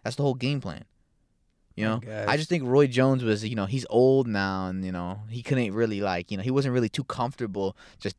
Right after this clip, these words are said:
Speaker 1: throwing jabs and, like, you know, crosses and stuff. He wasn't
Speaker 2: All I
Speaker 1: throwing
Speaker 2: know
Speaker 1: as
Speaker 2: is
Speaker 1: much as he
Speaker 2: that
Speaker 1: should have, but
Speaker 2: these guys look great <laughs> for the
Speaker 1: You know, for
Speaker 2: age that they
Speaker 1: fifty-two?
Speaker 2: are.
Speaker 1: For
Speaker 2: Bro,
Speaker 1: fifty-two?
Speaker 2: well, I think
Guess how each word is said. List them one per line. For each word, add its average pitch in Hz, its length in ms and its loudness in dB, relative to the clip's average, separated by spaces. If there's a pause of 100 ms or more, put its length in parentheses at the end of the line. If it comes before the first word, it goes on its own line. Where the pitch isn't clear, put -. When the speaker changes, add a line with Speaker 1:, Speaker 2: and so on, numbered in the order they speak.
Speaker 1:
throwing 117 400 2
jabs 101 540 0
and, 92 80 -8
like, 90 240 -10
you 87 40 -10
know, 87 100 -10
crosses 107 500 0
and 85 100 -10
stuff. 82 160 -8
He 113 80 -2
wasn't 143 200 4
Speaker 2:
All 170 40 6
I 170 60 6
Speaker 1:
throwing 156 240 4
Speaker 2:
know 147 40 4
Speaker 1:
as - 20 -
Speaker 2:
is 120 60 0
Speaker 1:
much 131 100 0
as 113 120 2
he 113 60 0
Speaker 2:
that 113 40 -4
Speaker 1:
should 104 160 -4
have, 85 140 -6
but 85 160 -6 (300)
Speaker 2:
these 180 260 0
guys 147 300 6
look 131 260 0 (120)
great 117 440 -2
<laughs> - 80 -14
for - 240 -4
the - 160 4
Speaker 1:
You 175 100 6 (140)
know, 135 60 4
for 160 40 4
Speaker 2:
age 156 220 4
that 147 140 4
they 127 180 4
Speaker 1:
fifty-two? 113 160 4
Speaker 2:
are. 202 160 4 (440)
Speaker 1:
For - 60 -10
Speaker 2:
Bro, 147 140 6
Speaker 1:
fifty-two? 104 340 -2
Speaker 2:
well, 170 320 6
I 147 100 2
think 190 320 2